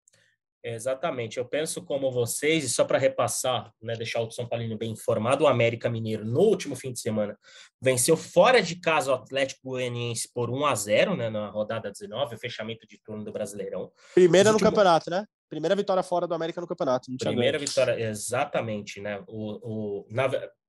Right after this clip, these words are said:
Speaker 1: tinha vencido o Botafogo fora de casa
Speaker 2: Mas não
Speaker 1: por
Speaker 2: pelo Brasil, né?
Speaker 1: dois a zero pela Copa do Brasil, exatamente.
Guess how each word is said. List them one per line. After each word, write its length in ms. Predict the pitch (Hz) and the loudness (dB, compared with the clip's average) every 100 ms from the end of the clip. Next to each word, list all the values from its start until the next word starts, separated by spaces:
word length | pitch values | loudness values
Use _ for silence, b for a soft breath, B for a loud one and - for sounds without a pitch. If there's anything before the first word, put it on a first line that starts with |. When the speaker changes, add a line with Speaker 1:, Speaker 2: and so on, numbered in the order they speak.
| _ 120 120 | _ -16 0
Speaker 1:
tinha 160 | 147 | 2
vencido 500 | 156 147 - 170 180 | 4 2 0 0 2
o 40 | 165 | 4
Botafogo 540 | 160 151 127 135 131 | 4 2 0 -4 -4
fora 380 | - 165 208 220 | 0 4 6 4
de 200 | 165 - | 0 -2
casa 520 | 147 160 180 196 - | 4 4 4 0 -2
Speaker 2:
Mas 220 | 117 139 139 | 4 6 8
não 120 | 147 | 8
Speaker 1:
por 80 | 156 | 8
Speaker 2:
pelo 120 | 156 | 6
Brasil, 240 | 156 143 | 6 6
né? 60 | 131 | 4
Speaker 1:
dois 60 | |
a 40 | 117 | 4
zero 380 | 135 156 160 - | 4 4 4 2
pela 260 | 147 131 | -2 -4
Copa 440 | - 151 180 180 147 | -4 0 0 0 -6
do 120 | 143 | -6
Brasil, 380 | 127 113 123 143 | -4 -4 -4 -4
exatamente. 500 | 147 165 127 117 | -2 -2 -2 -4